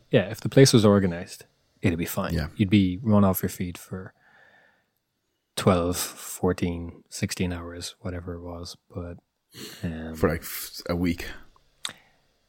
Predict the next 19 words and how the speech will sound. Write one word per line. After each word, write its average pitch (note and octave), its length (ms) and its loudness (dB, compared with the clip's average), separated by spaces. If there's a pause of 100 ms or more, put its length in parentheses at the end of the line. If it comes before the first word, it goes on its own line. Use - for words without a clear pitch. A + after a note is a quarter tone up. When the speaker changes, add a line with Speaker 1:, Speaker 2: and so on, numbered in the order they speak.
(200)
Speaker 1:
Yeah, F2 280 -6 (440)
but G2+ 280 2 (2000)
it C3 80 6
depended A2 260 10
on F#2 60 0
the F2+ 60 -4
place F#2 220 0
you're F2+ 80 -4
working F2 260 -8
with. - 120 -12
Then, - 160 -20 (200)
you F#2 60 -12
know, F#2+ 100 -10 (200)
depends F2 340 -8
on E2 60 0
Speaker 2:
Yeah. D2 140 -2 (420)
Speaker 1:
is F2 200 -6
your F2 100 -4
manager F2 560 -8